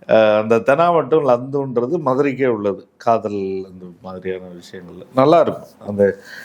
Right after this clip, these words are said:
அப்படியான ஒரு உணர்வுகள்ல தான் நாங்க நைன்டிஸ்லாம் வளர்ந்தோம். அஹ், அப்படிப்பட்ட ஒரு சிறந்த நடிகர். அப்புறம் நம்ம பிறகு கேள்விப்படுற விஷயங்கள்ல சினித்துறையில ஒரு சிறந்த ஒரு கொடை பண்போடு இருந்திருக்கிறாரு.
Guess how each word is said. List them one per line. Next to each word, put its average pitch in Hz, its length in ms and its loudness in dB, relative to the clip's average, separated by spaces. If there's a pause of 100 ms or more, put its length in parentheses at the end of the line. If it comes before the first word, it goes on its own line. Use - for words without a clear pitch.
(140)
அப்படியான 156 540 4
ஒரு 147 280 2
உணர்வுகள்ல 156 480 0
தான் 147 140 -4
நாங்க 120 480 -2
நைன்டிஸ்லாம் 123 720 -2 (300)
வளர்ந்தோம். 113 420 -2 (920)
அஹ், 127 160 4
அப்படிப்பட்ட 143 800 0
ஒரு 123 360 -2
சிறந்த 135 320 -2
நடிகர். 110 520 -4
அப்புறம் 135 360 0
நம்ம 135 220 -4 (640)
பிறகு 170 640 2
கேள்விப்படுற 143 500 -2
விஷயங்கள்ல 113 640 -6 (460)
சினித்துறையில 180 800 2
ஒரு 143 160 -2
சிறந்த 123 580 0
ஒரு 107 200 -4 (800)
கொடை 123 340 2
பண்போடு 113 600 0
இருந்திருக்கிறாரு. 95 800 -6